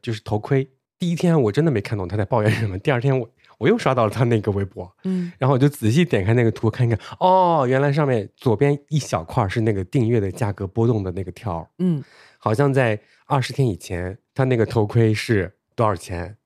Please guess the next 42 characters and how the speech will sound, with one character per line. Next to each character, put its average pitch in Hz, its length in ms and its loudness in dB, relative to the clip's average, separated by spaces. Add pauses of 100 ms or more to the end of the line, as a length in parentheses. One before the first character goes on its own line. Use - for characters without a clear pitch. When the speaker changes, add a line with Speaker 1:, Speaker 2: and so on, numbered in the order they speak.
Speaker 1:
然 113 120 0
后 113 40 0
他 120 140 2
现 120 140 0
在 113 120 2
趁 117 160 -2
着 95 100 0
双 107 200 0
十 101 140 -6
一 90 200 -6
买 95 160 -4
了 85 100 -8
那 95 80 -6
个 98 60 -4
头 90 180 -8
盔， 87 260 -10
然 90 80 -10
后 101 160 -2
再 101 140 -6
加 107 160 -2
上 117 160 4
什 113 120 -2
么 107 80 -2
满 104 240 -2
减 98 200 -4
券 - 220 -4
儿， 87 140 -6
Speaker 2:
嗯。 - 40 -20 (140)
嗯。 196 320 2
Speaker 1:
剪 107 180 0
完 117 180 2
剪 92 180 0
去 98 220 -6
刚 131 180 0
刚 135 160 2
好 110 200 -2
是 - 280 -8
以 95 80 -10
前 95 220 -4
的 98 80 0
价 90 180 -2
钱。 87 200 -12